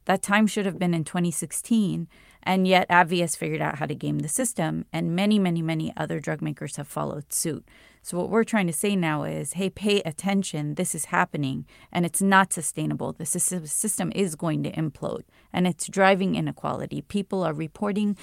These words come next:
that they can't fill their prescriptions. They are rationing their prescriptions. Um, people are reporting that they're losing their loved ones because they couldn't afford their medication. So at some point, the government has to step in and say, "Hey,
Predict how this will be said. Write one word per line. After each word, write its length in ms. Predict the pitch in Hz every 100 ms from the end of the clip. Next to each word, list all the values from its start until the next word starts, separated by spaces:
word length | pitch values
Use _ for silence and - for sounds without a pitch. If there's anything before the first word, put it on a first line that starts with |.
| - _
that 160 | 156 -
they 80 | 151
can't 280 | - 165
fill 220 | - 196 196
their 160 | 220
prescriptions. 760 | 214 208 - 190 - 196 185 -
They 120 | 139
are 100 | 139
rationing 580 | 156 180 190 214 202 185
their 140 | 160
prescriptions. 960 | - 165 - 165 - 170 160 165 151 - - - _ -
Um, 220 | 160 156
people 280 | 190 185 190
are 100 | 170
reporting 380 | 156 175 165 160
that 120 | 156
they're 140 | 160
losing 320 | 165 160 170
their 120 | 156 156
loved 300 | 160 175 185
ones 320 | 202 208 -
because 400 | 165 - 165 -
they 140 | 156
couldn't 240 | - 175 160
afford 320 | - 175 175
their 80 | 185
medication. 840 | 185 180 - 175 - 185 175 175 - - -
So 120 | 175
at 160 | 165
some 240 | - 254 220
point, 460 | - 214 202 151
the 80 | 156
government 420 | - 170 180 170
has 220 | 160 160 -
to 120 | 160
step 380 | - - 165 175
in 180 | 170
and 160 | 151 143
say, 140 | 156
"Hey, 320 | 151 180 170